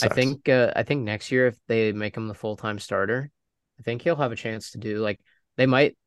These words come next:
Speaker 1: uh, they're probably gonna compete with, 'cause if the Colts are gonna be good next year and the Texans are gonna be in a good next year and the Jags are supposed to be good next year, that could be another, like, really competitive division. If the Titans,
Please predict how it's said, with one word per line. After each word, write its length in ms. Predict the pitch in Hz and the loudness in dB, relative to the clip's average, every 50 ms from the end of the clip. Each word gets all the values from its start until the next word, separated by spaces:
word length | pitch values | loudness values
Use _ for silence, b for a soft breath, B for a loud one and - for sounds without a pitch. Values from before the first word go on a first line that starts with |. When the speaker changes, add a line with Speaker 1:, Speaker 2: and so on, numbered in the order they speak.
| _ - | _ -4
Speaker 1:
uh, 60 | - | 0
they're 120 | 117 127 123 | 0 0 2
probably 260 | - 139 143 185 202 | 4 2 4 4 4
gonna 140 | 208 202 - | 2 2 0
compete 440 | - 139 113 - - 131 123 117 - | 0 -2 -6 -4 -4 -4 -4 -4 -2
with, 300 | 107 110 107 104 101 - - - _ _ _ _ _ _ _ _ _ _ _ _ _ _ _ _ _ - | -2 -2 0 -2 -2 -6 -12 -20 _ _ _ _ _ _ _ _ _ _ _ _ _ _ _ _ _ -4
'cause 140 | - 120 127 | -2 0 0
if 120 | 127 - | 2 2
the 80 | 135 127 | 0 0
Colts 280 | - 127 120 127 - | 4 4 4 4 4
are 40 | 165 160 | 2 0
gonna 140 | 165 165 | 0 0
be 80 | 165 165 | 0 0
good 140 | 170 165 160 | 0 0 0
next 240 | 160 160 156 - - | -2 -4 -4 -2 -2
year 200 | 165 160 165 160 | -2 -2 -2 -4
and 140 | 135 113 | -4 -4
the 40 | 107 | -4
Texans 360 | - - 107 - - 143 135 | -4 -4 -6 -4 -4 -4 -2
are 60 | 143 143 | 0 0
gonna 120 | 143 143 | 0 0
be 100 | 143 147 | 0 -2
in 60 | 143 | -2
a 40 | 143 | -2
good 140 | 143 147 143 143 | -2 -2 -2 -2
next 240 | 147 147 139 - | -6 -6 -6 -6
year 260 | 151 147 143 147 147 b b b _ _ - - | -4 -2 -2 -2 -2 b b b _ _ -10 -6
and 100 | 117 113 | -6 -4
the 60 | 107 | -4
Jags 380 | 101 104 104 107 117 120 104 | -2 0 0 2 2 0 -2
are 80 | 113 104 | -6 -12
supposed 300 | - - 110 107 101 - | -10 -10 -10 -10 -8 -8
to 60 | 139 | -8
be 60 | 135 | -6
good 160 | 139 147 143 147 | -6 -6 -8 -8
next 260 | 143 139 131 - - | -10 -12 -12 -10 -10
year, 200 | 147 147 151 147 _ _ _ _ _ _ _ _ | -8 -8 -8 -10 _ _ _ _ _ _ _ _
that 180 | - 117 113 - | -4 -4 -4 -2
could 100 | - 165 | -4 -4
be 120 | 202 208 165 | -2 -2 -2
another, 380 | 120 110 110 113 123 117 117 | -2 -2 -4 -4 -2 -2 -2
like, 200 | 110 110 107 101 | -2 -4 -8 -8
really 200 | 104 107 110 107 | -8 -8 -8 -8
competitive 460 | 101 101 104 110 113 107 107 110 101 | -10 -12 -12 -10 -10 -8 -8 -10 -10
division. 480 | 101 - 101 107 107 110 107 98 101 98 _ _ _ _ _ _ _ _ _ _ - | -10 -10 -10 -10 -10 -10 -12 -14 -14 -18 _ _ _ _ _ _ _ _ _ _ -10
If 160 | - 92 - | -10 -10 -6
the 80 | - 113 | -6 -8
Titans, 520 | - - 117 113 101 110 113 110 107 - | -4 0 0 0 0 -2 -4 -6 -8 -8